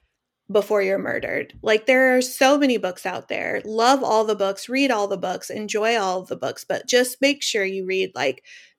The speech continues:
these one hundred and one according to this person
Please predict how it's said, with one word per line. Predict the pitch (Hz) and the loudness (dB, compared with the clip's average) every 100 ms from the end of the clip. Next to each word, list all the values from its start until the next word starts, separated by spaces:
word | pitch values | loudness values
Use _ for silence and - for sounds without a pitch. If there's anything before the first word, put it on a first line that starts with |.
| - | 0
these | 254 269 | 4 6
one | 262 240 | 4 4
hundred | 233 226 220 208 | 2 2 2 0
and | 190 | -4
one | 196 202 202 202 202 | -2 -2 -2 -4 -6
according | 208 - 285 269 254 240 | -8 0 2 4 2 -2
to | - 226 214 208 208 202 _ _ _ - | -4 0 2 4 2 -2 _ _ _ 0
this | 226 - | 0 -2
person | - 208 196 185 185 190 | -4 -4 -2 -2 -2 -2